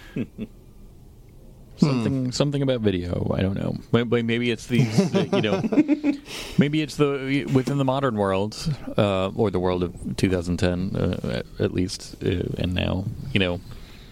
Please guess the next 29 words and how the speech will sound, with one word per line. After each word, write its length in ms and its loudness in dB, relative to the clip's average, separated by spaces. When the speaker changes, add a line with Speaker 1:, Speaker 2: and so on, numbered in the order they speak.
Speaker 1:
that's, 480 0
uh, 680 2
you 80 0
know, 100 2
there 180 2
are 200 2
a 40 0
lot 220 2
of, 320 -4
uh, 380 4
you 100 4
know, 320 -2
if 140 -2
you 40 2
go 120 2
to 80 -2
somebody's, 560 0
you 40 4
know, 120 2
Facebook 480 0
page, 340 0
then 120 2
there's 100 -2
a 40 2
lot 120 4
of 60 -4
pictures 360 0
and 100 2
videos, 640 0